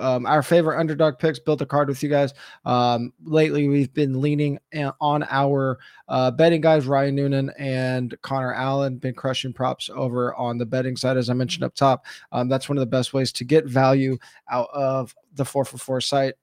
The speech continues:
going through the Super Bowl is to, uh, get on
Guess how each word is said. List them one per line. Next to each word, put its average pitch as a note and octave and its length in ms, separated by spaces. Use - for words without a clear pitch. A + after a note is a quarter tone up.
going C3+ 340
through C#3 200
the B2 80
Super C#3 300
Bowl B2+ 300
is B2+ 200
to, C3 420
uh, B2+ 220
get C3+ 280
on C3 340